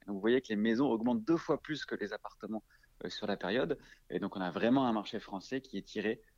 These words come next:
euh, par, euh, les maisons. Et c'est, euh, plutôt inédit, encore une fois. Euh, voilà, on est vraiment dans un monde inédit <laughs> parce que,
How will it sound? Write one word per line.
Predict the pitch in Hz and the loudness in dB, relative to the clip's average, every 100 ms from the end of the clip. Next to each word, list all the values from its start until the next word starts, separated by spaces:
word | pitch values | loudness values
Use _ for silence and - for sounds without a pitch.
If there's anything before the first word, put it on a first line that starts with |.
| _ - | _ -10
euh, | - | -2
par, | 123 131 113 - | 0 0 -2 -6
euh, | 101 | -8
les | 101 | -8
maisons. | 104 98 92 - | -6 -6 -8 -10
Et | 92 | -10
c'est, | - 101 - - - - | -4 -6 -6 -20 -20 -10
euh, | - - | -8 -8
plutôt | 226 123 123 | -8 2 6
inédit, | 127 123 | 6 6
encore | 147 - 110 | 2 4 0
une | 107 | 0
fois. | - 180 170 | 0 -2 -2
Euh, | 95 | -8
voilà, | 87 - - | -8 -8 -8
on | |
est | 87 | -10
vraiment | 90 123 147 | 0 2 4
dans | 123 107 | 2 2
un | 110 | 2
monde | 110 101 | 0 0
inédit | 107 110 165 202 | -2 -2 -2 -2
<laughs> | |
parce | - - - | -6 -8 0
que, | 147 | 2